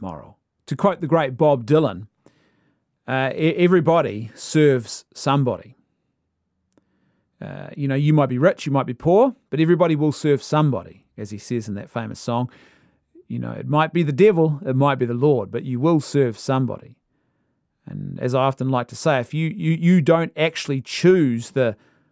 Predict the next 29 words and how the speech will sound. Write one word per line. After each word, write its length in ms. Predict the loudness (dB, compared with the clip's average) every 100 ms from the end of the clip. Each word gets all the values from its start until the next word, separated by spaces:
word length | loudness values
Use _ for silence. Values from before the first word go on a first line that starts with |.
| _ _ _
and, 120 | -12 -4
and 120 | 0
you 60 |
don't 160 | 0 2
have 160 | 2 0
a 60 |
clear 580 | -2 0 2 4 2 0 _ _ _
moral 640 | -6 0 2 4 2 0 -6 _ _ -2
intuition 680 | -2 0 2 2 0 -6
and 160 | -6 -6
awareness, 680 | -4 0 2 2 0 -4 -10
and 300 | -6 -4 -4
you're 160 | -2 0
not 260 | 0 -2
making 560 | -2 -2 0 -2 -4 -4
active 420 | -6 -8 -8 -8
moral 340 | -6 -4 -4 -6
choices, 480 | -6 -8 -6 -6 -8 _ _ -4
then 200 | 0 2
you 220 | 2 4
will 180 | 4 4
become 400 | 2 0 0 -2
slaves 1000 | -6 -2 0 2 0 -2 -6 -8 -14 -20 _ _ _ _
uh, 120 | -10 -2
or 200 | 0 2
a 160 | 0 0
slave 520 | -2 -6 -2 -2 -2
to 180 | -2 -2
forces 760 | 0 2 4 4 0 -6 -8